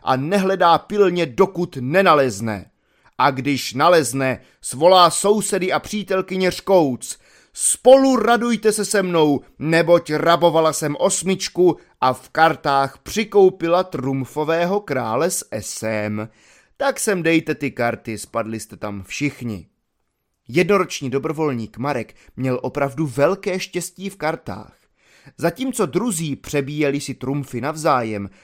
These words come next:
on byl jejich přebité trumfy vždy nejvyšším trumfem, takže tam jeden za druhým padali a on bral sázku za sázkou a volal k poraženým: „A zemětřesení veliká budou po místech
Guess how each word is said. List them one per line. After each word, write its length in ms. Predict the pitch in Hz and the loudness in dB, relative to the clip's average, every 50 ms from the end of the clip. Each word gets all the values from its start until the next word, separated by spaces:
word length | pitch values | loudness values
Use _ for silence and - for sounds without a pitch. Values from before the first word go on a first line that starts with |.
| _ _ _ | _ _ _
on 260 | 139 156 151 139 120 104 | 2 2 2 0 -2 -6
byl 380 | 98 113 120 180 240 247 214 | -10 -10 -6 -2 0 2 2
jejich 420 | 175 147 143 185 196 185 135 - - | 2 2 0 0 -2 -2 -4 -8 -14
přebité 560 | _ - - 208 202 196 190 190 151 131 120 | _ -4 -2 -2 -2 -2 -2 -2 -2 -2 -2
trumfy 500 | - - 160 202 208 190 - - 180 175 | -4 -4 -2 -2 -2 -4 -4 -2 -2 -4
vždy 380 | 139 127 127 104 113 135 156 139 | -2 -4 -8 -10 -4 -2 -2 -2
nejvyšším 680 | 131 151 220 294 262 214 208 202 - - 165 147 123 110 | -2 -4 -6 -6 -6 -6 -6 -8 -8 -6 -6 -6 -6 -6
trumfem, 680 | - 139 135 151 160 147 - - 156 170 202 226 214 - - - - _ _ _ | -6 -6 -4 -4 -4 -4 -4 -2 -2 -2 -2 -4 -6 -10 -16 -20 -20 _ _ _
takže 300 | - 190 190 165 175 214 | 0 0 0 2 0 -2
tam 240 | 208 185 160 135 127 | 0 0 -2 -2 -2
jeden 400 | 127 123 180 202 - 185 160 135 | -2 0 2 2 2 2 -2 -2
za 140 | 113 151 165 | -2 -2 -2
druhým 420 | 160 190 202 175 160 139 117 107 | 0 -2 -4 -4 -2 -4 -6 -6
padali 500 | - - 170 175 175 175 170 175 175 185 - - _ _ | 0 0 2 2 2 2 2 2 0 0 -2 -8 _ _
a 140 | - - - | -4 -2 0
on 200 | - 165 160 156 | 2 0 0 0
bral 340 | 135 131 147 185 202 196 170 | -2 0 2 2 4 2 2
sázku 560 | - - - 220 202 202 196 - - 139 131 | -2 -4 -2 0 0 0 -2 -4 -8 -8 -6
za 100 | 120 151 | -6 -6
sázkou 640 | 147 - 175 165 170 165 - - - 170 165 170 160 - _ - - _ | -4 -2 -2 0 0 -2 -4 -4 0 0 2 0 0 -2 _ -16 -6 _
a 140 | - 143 135 | 2 2 2
volal 400 | 113 139 196 220 208 196 190 185 | 4 4 4 6 6 6 6 4
k 100 | 190 - | 0 -6
poraženým: 760 | _ - 175 175 165 147 - 143 143 135 123 113 107 101 - - _ _ _ _ _ _ | _ 2 4 4 4 4 2 0 -2 -2 -2 -4 -6 -8 -10 -14 _ _ _ _ _ _
„A 160 | - 147 170 170 | 4 4 4 4
zemětřesení 1000 | 135 123 127 202 247 262 262 262 240 - - - 220 220 240 220 214 214 214 196 | 2 2 4 6 6 6 6 2 0 0 -2 -4 -2 0 0 0 0 0 0 0
veliká 540 | 160 226 240 233 202 - 185 165 156 151 143 | 0 0 0 -2 -2 0 0 2 2 2 2
budou 300 | 135 160 175 180 165 156 | 0 2 2 4 4 4
po 180 | - - 202 | 2 0 -2
místech 580 | 185 185 180 165 - - - 160 151 147 - - | 0 0 -2 -4 -6 -4 -2 0 -2 -2 -2 -8